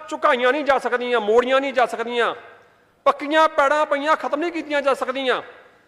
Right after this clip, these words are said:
ਜੇ ਅਸੀਂ ਇਹ ਅੱਜ ਗੱਲ ਕਰ ਰਹੇ ਹਾਂ ਨਾ ਕਿ ਸਾਡੇ ਘਰਾਂ ਵਿੱਚ ਪੰਜਾਬੀ ਬੋਲੀ ਜਾਣੀ ਲਾਜ਼ਮੀ ਹੈ,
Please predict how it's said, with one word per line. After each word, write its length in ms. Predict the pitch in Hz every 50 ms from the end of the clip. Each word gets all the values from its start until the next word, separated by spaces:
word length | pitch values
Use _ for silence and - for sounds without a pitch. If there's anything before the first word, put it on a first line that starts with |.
| _ _ -
ਜੇ 200 | 170 233 277 262
ਅਸੀਂ 240 | 240 - 277 311 311
ਇਹ 200 | 311 311 311 285
ਅੱਜ 120 | 262 262
ਗੱਲ 260 | 294 233 247 247 254 262
ਕਰ 180 | 262 277 262
ਰਹੇ 160 | 262 277 285
ਹਾਂ 120 | 294 294 294
ਨਾ 140 | 302 320 320
ਕਿ 160 | 330 330 320
ਸਾਡੇ 360 | 330 - 254 247 240 302 302
ਘਰਾਂ 320 | 302 302 285 208 214 254
ਵਿੱਚ 140 | 269 277 302
ਪੰਜਾਬੀ 580 | 294 - - 247 220 240 226 226 - 254 269 277
ਬੋਲੀ 380 | 196 190 214 220 220 254 269
ਜਾਣੀ 300 | 240 196 220 214 233 262
ਲਾਜ਼ਮੀ 520 | 247 214 202 190 190 196 196 254 285 302 262
ਹੈ, 240 | 247 269 262 240